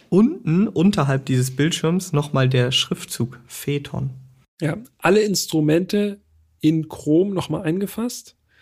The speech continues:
Speaker 2: Also auch was Tankanzeigen angeht,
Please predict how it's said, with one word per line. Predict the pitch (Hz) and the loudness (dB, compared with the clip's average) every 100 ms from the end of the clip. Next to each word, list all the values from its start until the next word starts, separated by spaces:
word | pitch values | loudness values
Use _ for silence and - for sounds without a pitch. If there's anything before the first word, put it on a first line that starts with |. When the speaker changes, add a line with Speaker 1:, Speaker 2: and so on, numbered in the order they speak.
| _ _ _ _ _ _ | _ _ _ _ _ _
Speaker 2:
Also | 139 131 147 | 2 2 2
auch | 156 160 | 0 0
was | 156 - | -2 -2
Tankanzeigen | 170 190 170 156 160 160 165 | -2 -2 -4 -2 0 0 0
angeht, | 151 156 151 147 143 143 | -2 0 2 2 0 -6